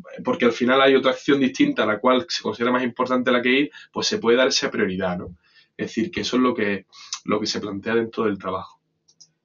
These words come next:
Y luego, os comentaba antes también que las redes sociales al final, tanto en, en Twitter como en Facebook, Podemos ha, eh, se ha animado mucho a lanzar lo que se le llama el meme.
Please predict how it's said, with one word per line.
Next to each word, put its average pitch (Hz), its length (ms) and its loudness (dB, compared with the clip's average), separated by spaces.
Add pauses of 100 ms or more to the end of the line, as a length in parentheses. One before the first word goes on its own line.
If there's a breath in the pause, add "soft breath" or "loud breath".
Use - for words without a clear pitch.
(1200 loud breath)
Y 147 100 4
luego, 131 440 4 (280)
os 120 140 0
comentaba 135 420 2
antes 175 140 4
también 175 280 6
que 190 80 4
las 190 140 4
redes 143 180 4
sociales 160 380 2
al 151 100 4
final, 165 520 4
tanto 117 380 2
en, 110 440 -2 (640 loud breath)
en 127 220 2
Twitter 165 340 4
como 156 200 4
en 156 80 4
Facebook, 165 500 2
Podemos 139 540 4
ha, 135 260 2 (520)
eh, 123 300 0
se 123 140 0
ha 131 40 2
animado 147 420 2
mucho 135 500 2
a 127 60 0
lanzar 120 320 0
lo 139 100 2
que 135 60 -4
se - 140 -4
le 110 60 2
llama 139 180 2
el 113 100 0
meme. 101 340 -4